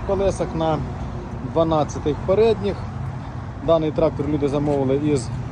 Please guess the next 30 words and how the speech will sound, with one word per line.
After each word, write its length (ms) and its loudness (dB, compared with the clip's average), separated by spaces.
ґрунтофрезою 760 2
один 200 0
і 40 -2
чотири 320 -2
метра. 400 2
От, 140 0
повторюю, 320 2
що 140 -2
доставочка 500 2
у 20 -2
нас 140 -2
безкоштовна, 640 0
без 220 0
предоплати. 680 0
Пишіть, 280 -4
телефонуйте. 760 0
От 140 -2
ми 120 2
знаходимося 400 0
за 60 2
адресою: 340 2
траса 260 0
Київ-Житомир, 680 -2
тридцять 260 -4
шостий 260 -2
кілометр, 440 0
село 240 -2
Бузова, 400 2
вулиця 380 0
Садовського, 600 0